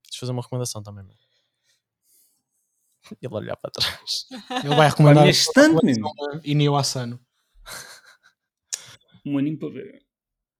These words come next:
Speaker 3: Epá, eu não posso deixar de aconselhar. Eu, esta con-, é, é sempre o mesmo. Hippo.
Speaker 1: Ah,
Speaker 3: Eu não
Speaker 1: Hajime no
Speaker 3: gosto,
Speaker 1: Ippo.
Speaker 3: sim, eu não gosto de boxe.
Speaker 1: Incrível,
Speaker 3: E Hippo
Speaker 1: meu.
Speaker 3: é tão bom.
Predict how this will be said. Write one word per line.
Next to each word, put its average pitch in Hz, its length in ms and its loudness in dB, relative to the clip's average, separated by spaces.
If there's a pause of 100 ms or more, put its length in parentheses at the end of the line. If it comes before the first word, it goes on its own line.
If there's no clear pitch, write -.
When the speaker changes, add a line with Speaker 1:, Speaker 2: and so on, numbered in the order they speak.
(600)
Speaker 3:
Epá, 165 200 2
eu 156 40 2
não 151 120 0
posso 175 180 -2
deixar 165 240 0
de 139 80 0
aconselhar. 135 560 -2 (1300)
Eu, 127 220 -4
esta 123 200 -10
con-, 127 180 -12
é, - 180 -18 (380)
é 139 280 -6
sempre 147 300 -4
o 151 80 -2
mesmo. 113 360 -2 (920)
Hippo. 135 400 -2 (920)
Speaker 1:
Ah, 156 120 0
Speaker 3:
Eu 151 140 2
não 156 60 6
Speaker 1:
Hajime - 0 -
no 156 160 4
Speaker 3:
gosto, - 140 -8
Speaker 1:
Ippo. - 80 -18 (480)
Speaker 3:
sim, - 240 -20
eu 160 80 -2
não 185 100 2
gosto 190 180 6
de - 60 -8
boxe. 139 220 0 (300)
Speaker 1:
Incrível, 117 440 -8
Speaker 3:
E 120 100 4
Hippo 131 160 2
Speaker 1:
meu. 120 100 4
Speaker 3:
é 120 40 0
tão 120 140 0
bom. 101 140 -4